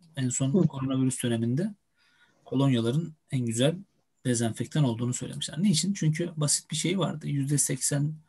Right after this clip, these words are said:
Speaker 1: yüzde yetmiş sekiz etil alkol var. Hatta yüzde seksen beş etil alkol var. Yüzde üç esans var. İşte ne kadar kaldı? Yüzde on iki de su var. Formül bu. Ya bu inovasyon değil belki ama sonuç olarak bunu düşünmüş.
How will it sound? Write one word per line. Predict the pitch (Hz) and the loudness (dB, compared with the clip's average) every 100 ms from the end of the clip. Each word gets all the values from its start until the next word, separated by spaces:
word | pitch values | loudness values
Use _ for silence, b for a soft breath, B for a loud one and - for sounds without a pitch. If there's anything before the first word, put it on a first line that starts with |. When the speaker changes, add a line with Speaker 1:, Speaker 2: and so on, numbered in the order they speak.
| b b b | b b b
Speaker 1:
yüzde | 143 135 | 0 4
yetmiş | 127 127 - | 4 4 -2
sekiz | 139 131 | 0 2
etil | 131 151 127 | 0 2 2
alkol | 107 123 151 | 0 -8 -8
var. | - - _ b b b b b _ - | -8 -10 _ b b b b b _ -16
Hatta | 127 - | -8 2
yüzde | 131 135 | 4 4
seksen | 123 131 - 131 143 | 4 4 4 6 8
beş | 233 127 | 6 6
etil | - 135 | 0 -6
alkol | 131 - - | -8 -10 -10
var. | 147 | -4
Yüzde | 151 139 135 | 0 2 4
üç | 135 139 | 4 2
esans | 131 - 131 120 - | 2 2 4 0 -2
var. | - - _ _ _ _ _ _ _ _ _ | -4 -6 _ _ _ _ _ _ _ _ _
İşte | - 139 | -12 -2
ne | 151 | 0
kadar | 151 131 139 | 0 -4 -8
kaldı? | - 131 151 | -10 -4 2
Yüzde | 151 143 | 4 6
on | 147 | 4
iki | 131 147 | 4 0
de | 165 | -2
su | - 123 | -2 -4
var. | 107 - _ - | -4 -12 _ -4
Formül | 139 123 151 | 0 2 4
bu. | 131 - _ _ _ _ _ _ B B B B _ - | 2 -2 _ _ _ _ _ _ B B B B _ -8
Ya | 135 | 2
bu | 151 | 4
inovasyon | 170 175 175 160 190 190 | 6 10 10 8 6 8
değil | 214 | 8
belki | 131 110 - | 6 4 2
ama | 196 220 233 _ | 4 4 2 _
sonuç | - 165 233 - | 0 4 6 6
olarak | 156 180 - | 6 4 2
bunu | 180 175 | 2 2
düşünmüş. | 160 175 175 156 - | 2 0 2 2 0